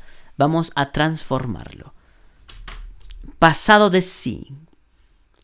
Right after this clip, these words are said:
¿Cuál es el pasado simple de sí? Pues aquí pueden consultar su lista de verbos, ¿eh? La lista que yo les he entregado ya hace un tiempo.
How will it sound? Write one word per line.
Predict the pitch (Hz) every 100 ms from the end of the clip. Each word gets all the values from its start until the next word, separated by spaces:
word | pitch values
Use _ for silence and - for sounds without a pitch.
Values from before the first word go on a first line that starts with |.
| -
¿Cuál | 170
es | 170
el | 165
pasado | - 117 151 143
simple | - 120 98 95
de | 80
sí? | - - _ _ _ _ -
Pues | 117 107
aquí | 127 143
pueden | 139 131 139
consultar | 135 131 - 156 123 123
su | - 101
lista | 104 -
de | 117
verbos, | 180 220 123 110 -
¿eh? | 151
La | 196
lista | 113 123 143
que | 113
yo | 104
les | 107 110
he |
entregado | 110 110 120 185 110
ya | 110 104
hace | 107
un | 107
tiempo. | 101 78 - 120